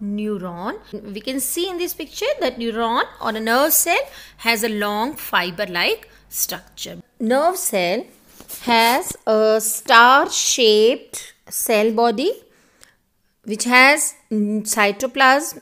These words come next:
and nucleus in the center. Many hair-like small structure called dendrites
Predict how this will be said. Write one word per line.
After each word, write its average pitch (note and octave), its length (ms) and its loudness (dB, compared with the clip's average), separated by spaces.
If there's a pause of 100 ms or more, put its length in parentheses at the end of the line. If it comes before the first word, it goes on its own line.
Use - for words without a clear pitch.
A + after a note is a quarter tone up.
and G3+ 540 -2
nucleus A#3+ 640 -2
in G3 180 -4
the E3+ 80 -6
center. F#3+ 580 0 (1400)
Many D4 600 2 (320)
hair-like D#4+ 840 4
small A3+ 380 0
structure - 680 -2
called G3+ 320 4
dendrites G#3 680 2